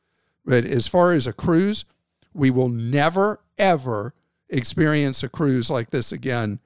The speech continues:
because halfway through, most of the media got off the ship in Cozumel and flew back to the United States.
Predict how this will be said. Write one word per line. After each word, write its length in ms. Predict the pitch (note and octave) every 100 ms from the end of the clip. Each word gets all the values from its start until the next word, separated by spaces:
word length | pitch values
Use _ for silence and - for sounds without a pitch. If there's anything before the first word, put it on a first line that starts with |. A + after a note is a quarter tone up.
| _ _ _ _ _ -
because 380 | B2+ C#3+ B2
halfway 500 | B2 D#3+ D#3+ F#3 D3
through, 400 | A#2+ D#3 C#3 D#3
most 320 | B2+ B2+ D3+ -
of 40 |
the 60 | C3
media 460 | A#2 C3+ D#3 A#2+ G#2
got 260 | B2 A#2+
off 180 | B2 A#2+
the 100 | A2
ship 320 | - D3 A#2
in 140 | A2+ G2
Cozumel 760 | C#3 A2+ A#2+ G#2 F#2 E2+ - -
and 140 | D#3
flew 180 | - B2
back 280 | B2 A#2+ -
to 80 |
the 60 | C3
United 340 | A#2 B2 A2+
States. 380 | - D3 C3 -